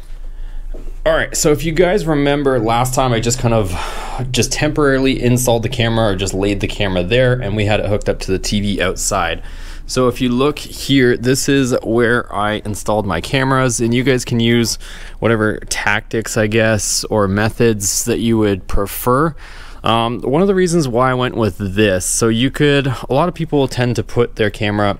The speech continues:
at the front door facing out, which is all good and whatnot, but at the same time, if there's gonna be any point of entry through, uh, your windows or your doors or anything like that,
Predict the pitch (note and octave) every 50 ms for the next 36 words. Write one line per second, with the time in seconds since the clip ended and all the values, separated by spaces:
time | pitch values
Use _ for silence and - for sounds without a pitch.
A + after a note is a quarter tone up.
0 | - - - A2 A2 - G#2 G2 - A2+ G#2 - E2+ G#2+ G#2 G2 F#2+ - - -
1 | G2 F#2+ - - F#2+ F#2 - - - - B2+ D#3 - - - - - - - -
2 | - - - - - - - - - - E3 G3 G3+ - G3 E3 C3 A2+ - -
3 | - - - C3+ C#3 C#3+ C#3+ B2+ G2+ - B2 B2 B2+ C3 A#2 A2+ G2+ G2 G2 G2
4 | - - G2 G2+ G#2+ - - - G#2+ E2 G#2+ G#2 G2 - C3+ C3+ C#3 C3 - C3
5 | A#2+ A#2 A#2 A#2 A2+ A2+ - - - - - - - - - A#2+ A2 B2+ C3 C3
6 | A#2+ B2 - - G#2+ A2 A2+ A2 - - - A#2 A2 G#2+ F2+ F2+ G2+ A2 - -
7 | A#2+ A2+ A2 - - - G#2+ G#2+ G#2 G#2 G#2 G2+ G2+ G2 F#2+ F#2 F#2 G#2 - -
8 | - G2+ F#2+ F2+ F2+ F2+ F2+ F2+ F2+ E2+ F2+ F2+ G#2+ C3 D3 D3+ D3 C3+ C#3 C#3
9 | C3+ C3+ C3+ C3 A#2+ A2+ G2+ F#2+ G2+ G2 F2 F2+ F#2 E2 D#2+ E2+ E2 D#2+ - A#2+
10 | B2+ C3 C#3 C3 C3+ C3+ C3 C3+ C3+ C3+ C3 - C#3+ C#3 C#3+ C#3+ -